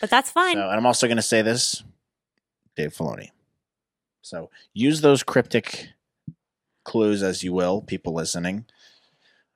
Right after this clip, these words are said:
Speaker 1: I
Speaker 2: But
Speaker 1: think
Speaker 2: you
Speaker 1: I
Speaker 2: can
Speaker 1: figured
Speaker 2: probably
Speaker 1: it
Speaker 2: guess
Speaker 1: out.
Speaker 2: if you, if you think, yeah, it's, it's gonna start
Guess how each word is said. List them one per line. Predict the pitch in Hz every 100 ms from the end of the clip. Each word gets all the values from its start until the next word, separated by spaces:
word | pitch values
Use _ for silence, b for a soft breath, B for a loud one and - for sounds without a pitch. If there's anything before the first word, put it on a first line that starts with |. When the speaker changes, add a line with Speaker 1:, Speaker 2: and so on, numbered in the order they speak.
| -
Speaker 1:
I | 190
Speaker 2:
But | 190
Speaker 1:
think | 214
Speaker 2:
you |
Speaker 1:
I | 180
Speaker 2:
can | 120
Speaker 1:
figured | 120 151
Speaker 2:
probably | -
Speaker 1:
it |
Speaker 2:
guess | 135 143 -
Speaker 1:
out. |
Speaker 2:
if | -
you, | 160 - -
if | 85
you | 85
think, | 76 73 - - -
yeah, | 76 67 - -
it's, | - - - 92
it's | -
gonna | 110 101
start | - 92 87